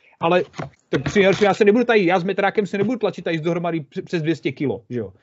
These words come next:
Tak se pokusím jít co nejrychlejš na zem a co nejrychlejš rozehrát. A to spoustu těch kluků si neuvědomí, že se v tomhle tom tak fyzicky vlastně jako vyšťaví, že oni se s váma dvouma budou rvát, protože oni ví, že vy jste velcí, tak já jim ukážu, že na to mám a že do toho půjdu. Ale proč?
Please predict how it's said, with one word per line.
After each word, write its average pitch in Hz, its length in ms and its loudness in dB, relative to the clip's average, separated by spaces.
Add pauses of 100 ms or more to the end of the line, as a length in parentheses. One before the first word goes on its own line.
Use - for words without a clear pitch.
(140)
Tak 123 140 -8
se 185 80 0
pokusím 208 420 -2
jít 208 100 -2
co 220 80 -2
nejrychlejš 220 460 2
na 208 120 0
zem 165 300 -2 (220)
a 147 80 -8
co 190 100 -8
nejrychlejš 196 360 2
rozehrát. 196 500 -2 (380)
A 143 60 -12
to 196 120 -6
spoustu 196 380 -4
těch 208 180 -6
kluků 214 640 0
si 208 160 -2
neuvědomí, 196 500 4
že 185 60 -2
se 190 80 -4
v - 40 -16
tomhle 190 220 2
tom 196 180 -2
tak - 200 -2
fyzicky 190 460 -2
vlastně 180 300 -4
jako 202 180 0
vyšťaví, 170 480 2
že 165 80 2
oni 175 160 0
se 202 100 0
s - 80 -14
váma 202 200 4
dvouma 208 240 6
budou 220 180 8
rvát, 214 320 2
protože 170 380 -4 (280)
oni 202 220 4
ví, 214 100 4
že 208 100 4
vy 208 100 2
jste 175 180 0
velcí, 185 400 2
tak 180 160 0
já 208 100 4
jim 208 160 4
ukážu, 190 360 2
že 196 60 0
na 196 100 -2
to 196 120 0
mám 185 340 0
a 135 60 -4
že 143 100 -6
do 185 80 2
toho 190 240 0
půjdu. 151 380 -4
Ale 143 140 0
proč? 165 440 0